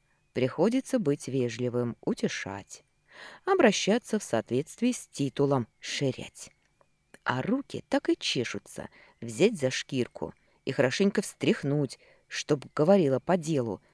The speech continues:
а не растекалась соплями. Скоро уже захлебнусь в разведенном розовом болоте. «Ох, мне не о чем сожалеть, лорд Крайчестер. Да,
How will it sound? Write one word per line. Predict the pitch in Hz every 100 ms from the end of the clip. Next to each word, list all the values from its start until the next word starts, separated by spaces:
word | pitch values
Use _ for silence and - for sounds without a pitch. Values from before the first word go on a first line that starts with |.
| _
а | -
не | 120 135
растекалась | 131 - 185 120 104 -
соплями. | - 131 113 113 120 101 - _ _ _ _ _ - -
Скоро | - - 156 151
уже | 151 160
захлебнусь | 139 165 - 180 208 185 160 - - -
в | 117
разведенном | 151 143 156 135 139 127 131
розовом | 139 123 104 117 117
болоте. | 139 156 101 - - - _ _ _ _ _ _ _ _ _ _ _ _ _ - - - _ -
«Ох, | 247 247 214 - _ - -
мне | 269 254
не | 254 294
о | 226
чем | - 196
сожалеть, | 208 196 214 247 - -
лорд | 208 196 -
Крайчестер. | 196 180 170 165 - - 180 - _ _ _ _
Да, | 240 254 240 165